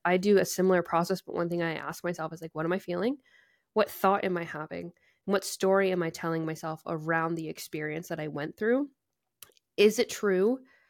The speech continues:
And even if it is true, is it useful?" And so if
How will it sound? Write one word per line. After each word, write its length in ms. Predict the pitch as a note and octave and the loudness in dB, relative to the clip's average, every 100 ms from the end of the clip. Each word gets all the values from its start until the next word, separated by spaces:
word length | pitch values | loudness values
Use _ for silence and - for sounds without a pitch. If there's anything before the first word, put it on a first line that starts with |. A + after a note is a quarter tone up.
| _ _ | _ _
And 120 | G#3+ A3 | 0 2
even 220 | A3 A3 | 2 4
if 100 | G#3+ | 2
it 80 | G3 | 0
is 240 | G3 G3 | 0 -2
true, 240 | - F3+ F3 | -4 -2 0
is 120 | F3+ | -2
it 100 | E3+ | -6
useful?" 600 | E3 E3+ E3+ - D#3+ - _ _ _ _ _ _ _ _ _ _ | -4 -4 -4 -10 -12 -12 _ _ _ _ _ _ _ _ _ _
And 100 | G3 | 0
so 280 | G3 F#3+ F#3 | 4 4 4
if 160 | F#3+ | 0